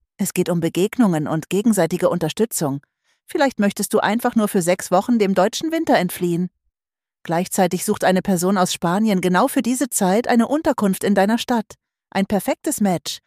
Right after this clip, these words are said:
eine private Vereinbarung und schon hast du ein Zuhause auf Zeit.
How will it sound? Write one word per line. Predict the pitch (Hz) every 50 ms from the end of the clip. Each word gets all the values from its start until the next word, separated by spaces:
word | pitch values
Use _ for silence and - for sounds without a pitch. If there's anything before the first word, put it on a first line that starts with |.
| _ _ _
eine | - 202 196 -
private | - 196 175 180 190 - - 254
Vereinbarung | - 214 - 170 220 254 240 214 175 151 139 139 147 156
und | - - 202 202
schon | - - 311 320 311 269
hast | 254 254 - -
du | 247
ein | - 202 208 202
Zuhause | - 208 175 170 151 160 165 196 -
auf | 208 -
Zeit. | - - - 180 165 143 127 - -